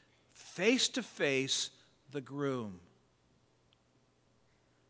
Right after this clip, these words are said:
I will never forget August nineteen seventy-five in my wife's home church.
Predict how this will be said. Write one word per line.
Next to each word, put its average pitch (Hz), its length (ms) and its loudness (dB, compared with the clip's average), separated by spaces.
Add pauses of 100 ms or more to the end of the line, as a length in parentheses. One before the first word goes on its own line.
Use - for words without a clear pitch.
(1300)
I 151 80 2
will 156 120 0
never 175 280 6
forget 156 580 2 (1040)
August 151 480 8
nineteen 147 500 -2
seventy-five 143 1000 6 (320)
in 131 140 -10
my 131 180 -2
wife's 139 460 2
home 151 280 -4
church. - 640 -2